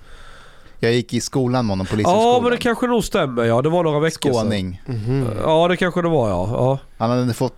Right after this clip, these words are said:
Speaker 1: han hade inte fått någon faktura hem till sig.
Speaker 2: Nej.
Speaker 1: Och då hade han ringt dig, för du vet, han är en skötsam invandrare,
Speaker 2: Ja.
Speaker 1: så han ville ha fakturan.
Speaker 2: Ja, vet du vad jag brukar svara när såna ringer? Ja, men då skulle du hålla käften om det. Då skulle du inte ringa och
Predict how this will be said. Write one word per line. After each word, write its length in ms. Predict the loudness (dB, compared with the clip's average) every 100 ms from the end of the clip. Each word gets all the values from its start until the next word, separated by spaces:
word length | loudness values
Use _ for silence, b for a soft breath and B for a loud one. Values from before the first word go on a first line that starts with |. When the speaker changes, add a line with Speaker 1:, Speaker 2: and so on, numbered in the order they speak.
| -4
Speaker 1:
han 180 | -2 0
hade 160 | 0
inte 140 | -2 -2
fått 160 | -4
någon 140 | -2 -4
faktura 520 | -6 -2 -2 0 0
hem 180 | -2 -6
till 120 | -8
sig. 340 | -8 -8 -8 -2
Speaker 2:
Nej. 380 | 2 2 0 -4
Speaker 1:
Och 100 | -2
då 60 | -2
hade 140 | 0
han 140 | 0
ringt 320 | 0 -2 -2 -2
dig, 220 | -2 -2
för 120 | -4
du 60 | -2
vet, 180 | -2 -2
han 180 | -2
är 60 | 0
en 60 | -2
skötsam 520 | -4 -6 -6 -6 -4
invandrare, 340 | -4 -2 2
Speaker 2:
Ja. 200 | 2 2 -2
Speaker 1:
så 100 | -6
han 80 | -6
ville 140 | -6
ha 100 | -6
fakturan. 580 | -6 -8 -6 -6 -4 -2
Speaker 2:
Ja, 260 | 0 2 2
vet 140 | 0
du 80 | 0
vad 80 | 2
jag 100 | 0
brukar 180 | 0 -2
svara 400 | 2 2 2 0
när 80 | 0
såna 200 | 0 0
ringer? 440 | 0 -2 -4 -6 -10 b b b b b -2
Ja, 40 |
men 80 | 0
då 60 | 0
skulle 260 | 0 0
du 80 | 2
hålla 220 | 2 2
käften 480 | 0 -2 -4 -2 0
om 200 | 0 0
det. 60 | -2
Då 60 |
skulle 180 | 0 0
du 40 | 2
inte 120 | 2
ringa 300 | 2 2 2
och 240 | 2 2